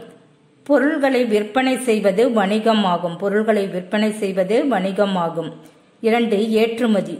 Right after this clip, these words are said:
உற்பத்தி செய்த பொருள்களை வெளிநாடுகளுக்கு அனுப்புவது ஏற்றுமதியாகும். உற்பத்தி செய்த பொருள்களை வெளிநாடுகளுக்கு அனுப்புவது ஏற்றுமதி ஆகும்.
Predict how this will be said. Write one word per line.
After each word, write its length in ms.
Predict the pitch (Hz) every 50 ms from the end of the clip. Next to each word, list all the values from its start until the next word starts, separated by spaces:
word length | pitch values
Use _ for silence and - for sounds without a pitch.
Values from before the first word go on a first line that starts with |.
| - -
உற்பத்தி 520 | - 220 226 226 226 262 277 269 277 277
செய்த 360 | 254 - 254 220 220 214 202
பொருள்களை 600 | 190 - - 202 196 214 214 214 196 185 202 254 247
வெளிநாடுகளுக்கு 840 | 214 202 208 226 247 247 240 226 220 208 214 202 202 202 190 180 -
அனுப்புவது 540 | 175 160 180 180 202 190 190 202 190 180 214
ஏற்றுமதியாகும். 1000 | 247 220 202 190 185 190 - 202 196 190 180 175 185 180 170 160 170 170 170 170
உற்பத்தி 440 | 170 175 180 180 208 208 202 226 214
செய்த 300 | 214 233 196 185 180 180
பொருள்களை 500 | - 185 180 170 185 185 190 180 185 180
வெளிநாடுகளுக்கு 760 | 180 180 175 190 196 196 190 190 190 185 190 185 180 185
அனுப்புவது 680 | 190 175 180 185 185 - 196 180 175 185 226 277 466 - - - - - - -
ஏற்றுமதி 640 | 202 208 202 208 220 214 202 190 185 180 202 202
ஆகும். 480 | 185 160 160 156 151 175 156 151 151